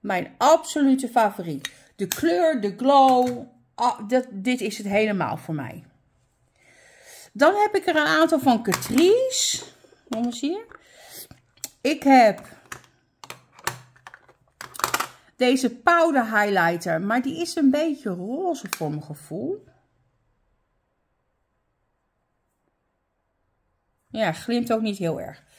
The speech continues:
Die doe ik weg. Ik hou wel van subtiele glans,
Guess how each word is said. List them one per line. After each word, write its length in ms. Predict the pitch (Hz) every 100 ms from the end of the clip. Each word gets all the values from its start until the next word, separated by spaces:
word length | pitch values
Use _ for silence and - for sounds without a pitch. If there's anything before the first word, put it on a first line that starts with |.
| _ _ _
Die 120 | 247
doe 160 | 226 170
ik 60 |
weg. 760 | 180 233 339 494 494 - - - _ _ _ _ _ _ _ _ _ _
Ik 180 | - 190
hou 360 | 208 220 226 202
wel 240 | 196 190 185
van 440 | 208 185 170 170 _ _ _ _
subtiele 520 | - 226 - 302 277
glans, 800 | 196 - 240 392 466 - - _